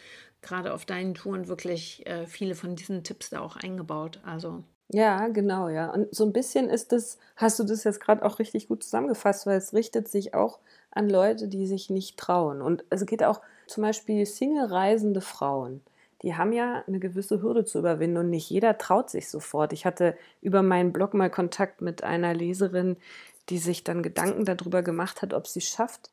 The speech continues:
Speaker 2: ähm, und jetzt erstmal in Anführungsstrichen probiert hat, dass sie in Deutschland erstmal ein Wochenende irgendwo alleine hingefahren ist, weil sie sich nicht getraut hat, gleich ins Ausland zu fahren. Und das hat mir dann so leid getan,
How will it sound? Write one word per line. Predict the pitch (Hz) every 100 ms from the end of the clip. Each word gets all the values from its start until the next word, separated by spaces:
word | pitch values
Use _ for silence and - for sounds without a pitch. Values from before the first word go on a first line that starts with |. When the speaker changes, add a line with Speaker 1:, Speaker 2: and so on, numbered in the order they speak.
| -
Speaker 2:
ähm, | 175 175 170 180
und | 170 -
jetzt | 165 -
erstmal | 170 - 175 156
in | - 170
Anführungsstrichen | 165 - 190 - 180
probiert | 175 180 165 220 269 -
hat, | 175
dass | 156 160
sie | 175
in | - 165 160
Deutschland | 151 170 214 - 165 160
erstmal | 147 160
ein | 151 147
Wochenende | 165 208 - 170
irgendwo | - 165 160
alleine | - 165 147 151 160
hingefahren | 185 226 214 - 160 156
ist, | -
weil | 175
sie | 165
sich | 156 160
nicht | 170 160
getraut | 165 - 160 165
hat, | 165
gleich | 160 160
ins | -
Ausland | - 226 - 233
zu | 202
fahren. | 175 180 175 185
Und | 175
das | 165
hat | 220
mir | 214
dann | 202 202
so | 190
leid | 190 294 -
getan, | 226 - 147 175